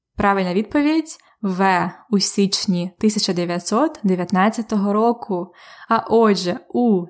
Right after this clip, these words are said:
дві тисячі дев'ятнадцятому році ми будемо святкувати в Україні сто років акту злуки. Це буде велике свято,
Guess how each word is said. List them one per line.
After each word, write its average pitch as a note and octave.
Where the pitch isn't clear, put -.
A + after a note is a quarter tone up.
дві G3+
тисячі G#3
дев'ятнадцятому G3
році G3
ми A#3+
будемо A#3+
святкувати G3
в F3
Україні C4
сто -
років A3
акту G#3
злуки. F#3
Це -
буде B3+
велике A#3
свято, F3+